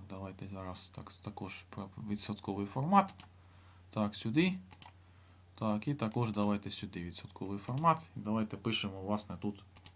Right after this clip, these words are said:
Так, тут у нас двадцять відсотків. Так, тут у нас також двадцять нехай буде. І нехай буде також шістдесят відсотків, наприклад, ось так.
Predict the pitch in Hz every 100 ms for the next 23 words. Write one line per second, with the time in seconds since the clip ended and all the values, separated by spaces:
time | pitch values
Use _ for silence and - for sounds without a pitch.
0 | - - - - - - - - - -
1 | - - 101 92 101 101 98 95 113 160
2 | 160 147 147 - 143 - 139 131 - -
3 | - - - - - - - - - -
4 | - - - - - 98 - 107 101 104
5 | - 104 - 92 92 135 156 143 135 131
6 | 135 123 123 120 117 - - - - -
7 | - - - - - - - - - 156
8 | 120 127 120 107 104 101 104 - 104 -
9 | - - 80 - - 107 - 85 87 -
10 | - 87 - - 85 -